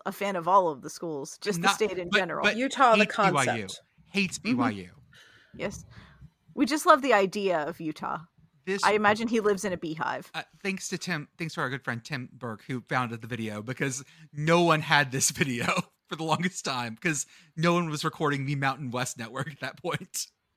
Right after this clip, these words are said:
Speaker 2: Okay, let's, let's get your hot takes out here, guys. Oregon forty-two, Colorado six. Beth, hot take, go.
Speaker 1: Um, I believe I had that I didn't think Colorado was very good. So there's my hot take.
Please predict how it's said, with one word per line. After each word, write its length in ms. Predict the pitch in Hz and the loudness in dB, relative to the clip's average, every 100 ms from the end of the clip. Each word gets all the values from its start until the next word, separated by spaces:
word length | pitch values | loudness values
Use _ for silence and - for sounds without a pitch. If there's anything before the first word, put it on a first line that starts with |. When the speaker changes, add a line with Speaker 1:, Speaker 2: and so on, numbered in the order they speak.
| _ _ - | _ _ -4
Speaker 2:
Okay, 260 | 143 110 - _ | -4 -4 -10 _
let's, 320 | 139 143 - - _ 143 | -8 -8 -8 -14 _ -2
let's 320 | 156 - - | -2 -2 -8
get 200 | - 180 | -4 -4
your 120 | 175 | -2
hot 300 | 147 175 170 | 0 2 2
takes 280 | - 170 - | -2 -6 -2
out 140 | 127 | -4
here, 180 | 107 104 | -4 -8
guys. 520 | 98 110 104 107 - - _ _ _ - | -6 -6 -6 -8 -12 -14 _ _ _ 0
Oregon 380 | 190 208 226 | 0 2 0
forty-two, 720 | 202 202 202 202 - 202 165 131 | -2 0 0 0 -2 0 0 -2
Colorado 540 | - 175 175 175 165 | -2 0 2 2 2
six. 460 | 143 - 156 - - | 0 0 0 -2 -6
Beth, 340 | 120 175 117 | 4 4 4
hot 260 | - 180 156 | 4 4 4
take, 280 | 175 139 127 | 0 -4 0
go. 400 | 170 143 95 87 _ _ _ _ _ - - - - - - | 4 4 2 -8 _ _ _ _ _ -20 -20 -20 -20 -2 8
Speaker 1:
Um, 560 | 226 214 202 202 196 - | 10 12 12 10 4 0
I 80 | 220 | 0
believe 320 | 220 233 220 | 0 -2 0
I 60 | 202 | 0
had 200 | 208 190 | 0 0
that 140 | 180 - | -2 -2
I 80 | 185 | -4
didn't 260 | 175 180 | -4 -8
think 140 | 180 165 | -6 -2
Colorado 380 | 170 160 151 | 0 0 -4
was 140 | 147 156 | -6 -6
very 200 | 156 147 | -6 -6
good. 220 | - 175 - _ _ _ _ | -8 -10 -14 _ _ _ _
So 800 | - 208 180 165 160 160 151 151 _ _ | -4 0 2 0 0 -2 -4 -6 _ _
there's 240 | 214 202 190 | 0 0 0
my 120 | 180 | 2
hot 200 | 180 160 | 2 2
take. 300 | 151 135 | -4 -6